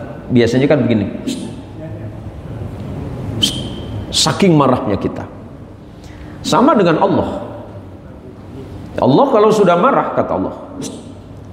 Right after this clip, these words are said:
"Diam. Ihsya'u fiha wa la tukallimun," kata Allah. "Dulu sudah aku perintahkan kalian puasa.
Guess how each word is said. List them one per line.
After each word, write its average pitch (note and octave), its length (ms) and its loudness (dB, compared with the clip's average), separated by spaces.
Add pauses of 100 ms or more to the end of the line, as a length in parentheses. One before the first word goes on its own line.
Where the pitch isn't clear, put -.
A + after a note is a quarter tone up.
(300)
"Diam. D#3 280 6 (1000)
Ihsya'u B3 640 4
fiha G3 400 4
wa E3 100 4
la C#3 140 6
tukallimun," G2 600 0
kata - 220 -10
Allah. - 260 -16 (1200)
"Dulu F#3 340 8
sudah F#3 280 6
aku F#3 160 4
perintahkan D#3+ 560 4
kalian A#2 440 2
puasa. A2 400 -2